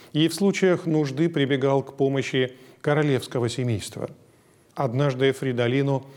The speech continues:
в сонном видении явился гальский святитель Иларий и попросил проповедника идти в Пуатье и разыскать его мощи,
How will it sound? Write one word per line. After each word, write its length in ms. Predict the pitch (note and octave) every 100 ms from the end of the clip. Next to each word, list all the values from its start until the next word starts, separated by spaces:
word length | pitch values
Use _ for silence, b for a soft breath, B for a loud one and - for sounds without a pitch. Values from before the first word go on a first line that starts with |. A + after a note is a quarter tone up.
| B B
в 60 | -
сонном 460 | F3 F3 E3 D#3+
видении 560 | A2+ A#2 G#2 C3+ C#3 C3
явился 500 | C#3 D#3 E3+ E3+ D#3+
гальский 580 | B2 C#3+ D#3 D3+ - C#3
святитель 640 | D3 C#3+ D3 C#3 C#3 C#3
Иларий 480 | A#2 B2+ B2+ B2 B2 B B B B
и 180 | C#3 D3+
попросил 540 | D#3+ E3 E3+ E3+ F#3+
проповедника 920 | F3+ D3+ C3+ B2+ C3 B2+ C3 B2 B2+ B2
идти 460 | B2 D3+ D3+ D3 B B
в 140 | -
Пуатье 600 | - B2+ A#2+ C3 C#3+ C#3+ - B B B
и 100 | D#3
разыскать 560 | C#3 D#3+ - F3+ F3+
его 320 | E3 D#3+ D#3 C#3+
мощи, 540 | B2+ C3+ - C#3